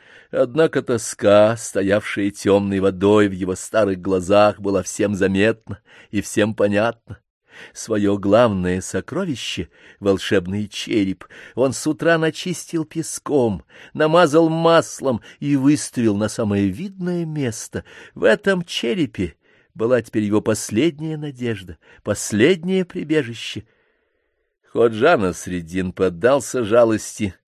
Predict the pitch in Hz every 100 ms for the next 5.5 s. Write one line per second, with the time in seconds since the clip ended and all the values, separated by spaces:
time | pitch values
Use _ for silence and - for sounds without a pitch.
0 | _ _ _ _ - 85 92 85 90 104
1 | 104 98 92 95 92 92 - - 90 87
2 | 95 87 - _ _ _ _ _ _ _
3 | _ _ _ - 120 214 180 185 233 131
4 | - _ _ _ _ _ _ _ 247 226
5 | 117 82 67 -